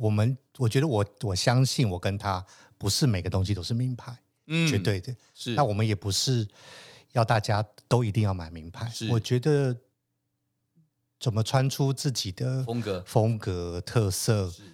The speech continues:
Speaker 1: 然后我觉得重点是细节吧，就是说，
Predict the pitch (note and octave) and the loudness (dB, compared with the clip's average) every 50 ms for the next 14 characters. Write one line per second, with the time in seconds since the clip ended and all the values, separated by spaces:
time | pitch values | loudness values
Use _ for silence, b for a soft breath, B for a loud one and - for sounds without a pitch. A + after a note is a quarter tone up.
0 | B B B B B B _ _ - G2 G2 G2 G#2+ B2 A#2+ A#2 A2+ G#2+ G2+ G2+ | B B B B B B _ _ -2 -2 0 0 2 0 0 0 -2 -2 -4 -6
1 | G2+ - A#2+ - C3 C3 - E3 C#3 A#2 G2+ F2 - - C3+ C3+ B2+ A#2+ B2+ B2+ | -4 -4 0 2 2 2 2 2 2 2 2 0 0 0 0 0 0 -2 -2 -6
2 | - - - - - - E3+ C#3+ G#2 - - G2 F2+ F#2 - G2+ G#2+ A2+ A#2+ - | -8 -6 -4 -4 -2 0 0 0 -2 -2 -4 -4 -6 -6 -8 -8 -8 -8 -4 -2
3 | C#3+ B2+ - C#3+ C#3 C#3 C#3 | -2 0 2 2 2 2 2